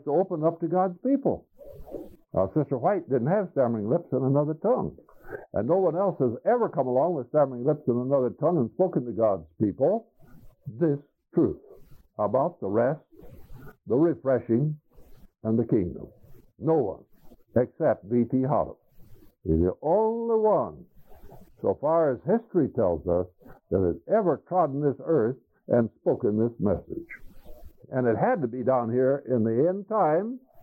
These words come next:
and it had to be to the Laodicean church,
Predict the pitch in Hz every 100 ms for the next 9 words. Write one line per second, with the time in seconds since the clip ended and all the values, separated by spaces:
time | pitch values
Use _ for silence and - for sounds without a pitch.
0 | - - - - - - - 104 107 175
1 | 160 135 147 185 - 143 143 160 165 147
2 | 135 160 147 135 165 220 175